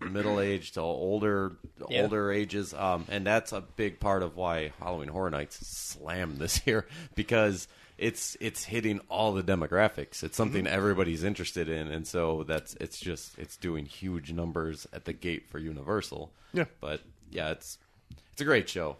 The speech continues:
Speaker 1: I love Stranger Things, and I honestly, I can't wait to get to season two. I haven't watched it myself yet either.
Speaker 2: Whoa.
Speaker 1: Been holding off, waiting until, uh,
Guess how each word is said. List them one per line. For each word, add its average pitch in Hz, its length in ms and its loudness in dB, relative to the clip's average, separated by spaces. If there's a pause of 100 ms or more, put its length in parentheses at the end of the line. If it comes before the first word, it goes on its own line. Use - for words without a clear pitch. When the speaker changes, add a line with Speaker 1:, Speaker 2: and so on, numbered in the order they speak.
(140)
Speaker 1:
I 113 120 4
love 104 240 2
Stranger 82 320 -6
Things, 82 240 -8
and 87 80 -6
I 90 140 0
honestly, 87 320 -2
I 80 60 2
can't 76 240 -4
wait 71 200 -4
to - 80 -10
get 76 300 -8
to 73 180 -12
season 71 320 -12
two. 92 180 -6
I 85 60 0
haven't 78 240 -4
watched 78 260 -6
it - 60 -16
myself 80 400 -8
yet 82 160 -8
either. 101 220 -6 (320)
Speaker 2:
Whoa. 330 300 -4
Speaker 1:
Been 110 100 0
holding 101 300 2
off, 95 280 2
waiting 95 380 -2
until, 95 420 0
uh, 95 180 2